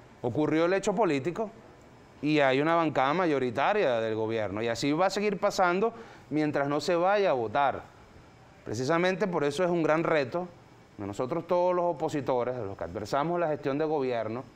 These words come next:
de este gobierno, eh, con el elector.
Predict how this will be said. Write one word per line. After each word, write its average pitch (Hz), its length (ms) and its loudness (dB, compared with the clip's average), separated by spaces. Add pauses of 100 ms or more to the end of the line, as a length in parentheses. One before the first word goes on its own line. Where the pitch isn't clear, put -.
(460)
de 117 240 0
este 156 220 -2
gobierno, 117 560 -2 (800)
eh, 110 920 -4
con 123 280 -2
el 156 80 0
elector. 127 680 0